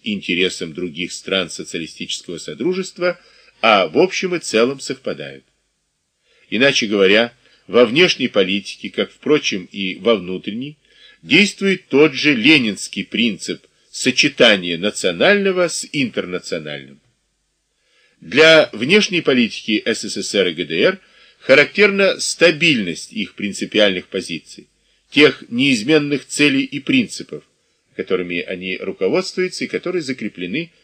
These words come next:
в конституциях, основных законах обоих социалистических государств. В специальной главе Конституции С С С Р, посвященной миролюбивой внешней политике советского государства,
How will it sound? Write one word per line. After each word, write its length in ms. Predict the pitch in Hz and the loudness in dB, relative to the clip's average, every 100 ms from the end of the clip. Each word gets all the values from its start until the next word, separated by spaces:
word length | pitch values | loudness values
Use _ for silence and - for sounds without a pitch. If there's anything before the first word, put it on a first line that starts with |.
| _ _ | _ _
в 40 | |
конституциях, 960 | - 151 - 151 - 90 - 82 76 _ _ _ _ | -4 -4 -4 -8 -6 -10 -10 -12 -12 _ _ _ _
основных 420 | 95 127 127 143 | -8 -6 -6 -6
законах 680 | 101 131 - 92 80 78 - _ _ - | -4 -4 -2 -6 -6 -8 -14 _ _ -6
обоих 500 | 95 76 139 180 - | -4 0 0 0 -4
социалистических 880 | - - 80 - 104 - - 110 90 | -12 -10 -12 -12 -10 -10 -10 -10 -12
государств. 540 | 87 78 71 - _ _ _ _ _ _ _ _ _ _ _ _ _ _ _ _ _ _ _ _ _ _ _ _ | -14 -12 -14 -14 _ _ _ _ _ _ _ _ _ _ _ _ _ _ _ _ _ _ _ _ _ _ _ _
В 60 | |
специальной 600 | - 208 190 202 214 208 | -6 -4 4 6 6 4
главе 480 | 165 160 117 110 117 - _ _ _ | 4 4 4 4 2 -2 _ _ _
Конституции 920 | 117 113 - 123 190 - - 135 117 123 | 0 0 -2 -6 -6 -6 -2 0 0 0
С 200 | 131 - | -2 -4
С 160 | - | -12
С 140 | 85 95 | -6 0
Р, 160 | 95 | 0
посвященной 800 | 92 95 98 85 - 139 123 113 | -2 -8 -6 -6 -2 -2 -2 -4
миролюбивой 640 | 92 104 95 98 127 131 92 | -2 -2 -2 -2 -2 -2 -4
внешней 400 | 87 107 - 92 | -4 -4 -6 -8
политике 500 | 85 82 78 - 80 | -6 -6 -10 -14 -12
советского 520 | 90 101 - - 80 | -6 -6 -8 -12 -14
государства, 680 | 76 78 76 87 - 107 117 | -14 -12 -8 -8 -8 -10 -10